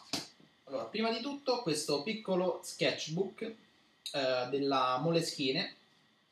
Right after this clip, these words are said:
Come vedete è molto piccolo, lo uso per i miei, diciamo, sketch veloci, come potete vedere. Cerco di farvi vedere i lavori meno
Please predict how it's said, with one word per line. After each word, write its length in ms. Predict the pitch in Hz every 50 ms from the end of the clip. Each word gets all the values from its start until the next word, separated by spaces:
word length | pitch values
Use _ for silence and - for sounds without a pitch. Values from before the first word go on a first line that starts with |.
| _ _ _ _ _ _ - - -
Come 120 | - - 143
vedete 200 | 160 151 139 127
è 20 |
molto 420 | 139 165 185 196 196 - - 220 220
piccolo, 520 | 262 254 - - - 262 247 233 214 165
lo 120 | 147 135
uso 220 | 139 139 - 139 -
per 140 | 139 135 135
i 60 | 139
miei, 720 | 151 147 147 143 139 139 135 135 135 131 131 131 131 127 - - - - - - -
diciamo, 640 | - 156 151 151 - 151 139 135 131 131 131 127 127
sketch 680 | 127 - - 160 147 147 - - - 151 135 135 135 135
veloci, 600 | 135 147 147 147 139 135 131 127 - 180 196 - - - - - _ _ _ _
come 240 | - - - - - - -
potete 300 | 123 - 120 120 127 127
vedere. 480 | 139 147 151 160 160 160 156 151 - - - - - - - - _ _ _ _ _ _ _ _ _ _ _ _ _ _ _ _ _
Cerco 240 | - - - - 127
di 60 | 117
farvi 280 | 120 120 120 - 131 127
vedere 220 | 127 127 131 131
i 20 | 131
lavori 300 | 131 131 131 127 127 127
meno 640 | 127 123 123 123 120 120 117 117 113 117 - -